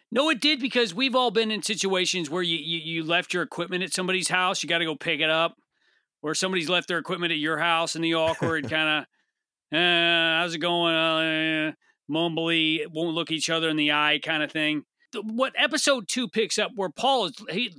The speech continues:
Speaker 1: Paul's literally depressed. I think at one point he almost looked like he's, he's gonna break down in tears. I'm, uh,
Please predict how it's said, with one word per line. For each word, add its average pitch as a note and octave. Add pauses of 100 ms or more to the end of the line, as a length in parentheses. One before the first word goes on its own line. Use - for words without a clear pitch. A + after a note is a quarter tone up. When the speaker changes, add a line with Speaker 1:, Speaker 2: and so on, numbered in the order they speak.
Speaker 1:
Paul's C4+
literally G3+
depressed. A3
I F3
think A#3
at G#3
one G3
point G#3
he F3+
almost F#3+
looked F3+
like E3+
he's, F3+
he's F3
gonna D#3+
break F3
down F3
in C#3+
tears. B3+
I'm, D#3+
uh, F3